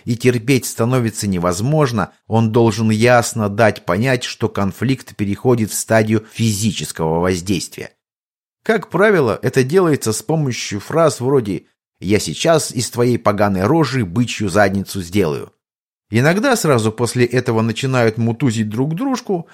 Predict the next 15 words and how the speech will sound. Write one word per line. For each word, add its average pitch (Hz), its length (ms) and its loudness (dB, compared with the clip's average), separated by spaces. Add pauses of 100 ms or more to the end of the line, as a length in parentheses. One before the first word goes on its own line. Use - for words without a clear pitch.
иногда 202 420 2
наступает 151 720 2
период 123 420 0
остывания, 107 800 0
где 104 220 4
драчуны 120 520 2
возвращаются 113 880 2
к - 100 -16
перебранке, 151 720 0 (160)
заводя 110 520 2
себя 113 340 0
для 98 220 0
нового 110 420 2
витка 90 480 0
конфликта. - 680 -8